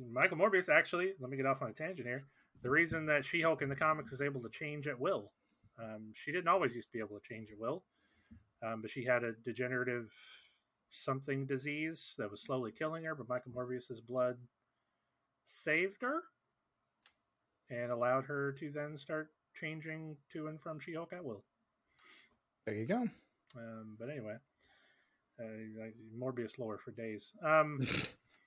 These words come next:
Speaker 2: <laughs> I mean, you are a lore meister, meister lore.
Speaker 1: Yeah, and he's a vampire, so of course I do. Uh, and
Speaker 2: <laughs> Right.
Speaker 1: is, I'm the lore meister, he's a vampire, and he's a Spider-Man character.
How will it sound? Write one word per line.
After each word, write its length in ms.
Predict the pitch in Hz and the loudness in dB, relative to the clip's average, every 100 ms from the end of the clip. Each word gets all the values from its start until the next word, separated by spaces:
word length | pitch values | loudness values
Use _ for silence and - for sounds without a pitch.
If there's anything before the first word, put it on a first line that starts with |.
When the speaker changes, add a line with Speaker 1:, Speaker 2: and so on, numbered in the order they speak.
| _ - _ _ | _ -20 _ _
Speaker 2:
<laughs> 960 | _ _ _ _ _ _ - - - - | _ _ _ _ _ _ -20 -20 -20 2
I 60 | 139 | 4
mean, 180 | 139 131 | 6 8
you 160 | 143 | 10
are 200 | 143 139 | 10 10
a 40 | 135 | 10
lore 220 | 131 139 | 10 8
meister, 320 | 135 127 135 | 8 4 4
meister 340 | 127 120 - | 4 4 0
lore. 300 | 104 104 107 - _ _ _ _ - | -2 -2 -4 -8 _ _ _ _ -2
Speaker 1:
Yeah, 320 | 156 175 147 127 190 | 4 8 8 8 -2
and 140 | 135 123 | -6 -4
he's 160 | 127 | -4
a 40 | 127 | 0
vampire, 460 | 135 139 110 101 98 | 0 2 0 0 -4
so 260 | 110 104 104 | -6 -4 -6
of 80 | - | -6
course 200 | 131 131 | -6 -4
I 60 | |
do. 160 | 107 104 - _ _ - | -6 -8 -10 _ _ -12
Uh, 60 | 120 135 | 0 4
and 240 | 135 127 - | 4 2 4
Speaker 2:
<laughs> 60 | |
Right. 380 | 147 - 127 127 - _ - | 4 4 0 -2 -8 _ 0
Speaker 1:
is, 220 | 139 135 139 | 2 2 2
I'm 200 | 127 123 117 | 2 2 -2
the 80 | 117 | 2
lore 180 | 151 185 | 6 8
meister, 500 | 151 139 143 131 131 _ _ | 8 6 4 0 -2 _ _
he's 140 | 147 120 | -6 2
a 40 | |
vampire, 580 | 117 147 139 123 110 113 - _ | 6 6 8 6 4 2 -8 _
and 100 | 147 | -4
he's 120 | 127 | -4
a 20 | - | -2
Spider-Man 420 | - 127 107 101 | 4 4 4 -8
character. 340 | - 101 98 | -8 -8 -10